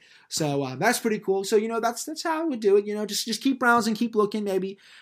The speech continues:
find one you like. You know, one of my favorite ones was the, uh, Home Sweet Home one from Motley Crue, I think that Mick Mars had with the Theater of Pain logo. That's honestly one that I wanna get a, uh, that's like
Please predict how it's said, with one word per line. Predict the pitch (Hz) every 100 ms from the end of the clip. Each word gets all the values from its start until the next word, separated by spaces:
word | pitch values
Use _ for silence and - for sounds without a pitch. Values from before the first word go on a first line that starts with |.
| _
find | 180 185 185
one |
you | 190
like. | 175 170 160
You |
know, | 175
one | 175
of | 196
my | 202
favorite | 180 190 185 160
ones | 165 170 160
was | 160 151
the, | 156
uh, | 151
Home | 139 175
Sweet | 170 - 165
Home | 147 151 156
one | 151 143
from | 147
Motley | 147 151 139
Crue, | 147 160 151
I |
think | 147 147
that | 143
Mick | 151 -
Mars | 143 151 147
had | 160 160
with | 151
the | 135
Theater | 160 151
of | 151
Pain | 165 151 151
logo. | 156 156 160 160 151 - - -
That's | - 151
honestly | 147 123 135
one | 127
that | 123
I | 123
wanna | 123 120
get | 117
a, | 110 _ 131
uh, | 113
that's | 127 -
like | 147 139